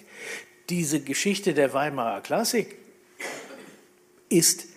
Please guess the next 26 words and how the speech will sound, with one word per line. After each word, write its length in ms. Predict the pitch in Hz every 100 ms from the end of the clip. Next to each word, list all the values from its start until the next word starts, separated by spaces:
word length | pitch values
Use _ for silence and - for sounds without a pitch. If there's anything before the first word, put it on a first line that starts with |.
| - _ _ _ _ -
eine 320 | - 156 151
historisch 720 | 135 135 - 226 262 220 -
singuläre 1000 | 131 160 240 254 220 185 151 196 196 190
Merkwürdigkeit. 1300 | 170 143 160 - 117 98 - - - - - - - _ _ _ - - - -
Und 180 | 151 156
sie 100 | 175
ist 220 | 185 -
für 160 | -
die 160 | 165 151
deutsche 440 | 151 185 208 214
Geschichte 560 | 175 180 - 185 - 196 - - - -
ungeheuer 1120 | 233 262 269 233 233 - - 180 185 185 170 -
bedeutend 600 | 151 151 156 175 175 156
in 140 | 151
vielerlei 800 | 151 - - 262 233 196 175 160
Hinsicht. 640 | 143 98 - - - - - _ _ _ _
Ist 200 | - -
doch 80 | 156
total 360 | - 139 143 170
verrückt, 320 | 127 127 156 - - - -
dass 200 | 117 - - -
man 220 | 131 131 - - - _ _
nach 280 | - 117 -
Weimar 420 | 120 180 170 170
eine, 180 | 139 120
äh, 760 | 110 - _ _ _ - -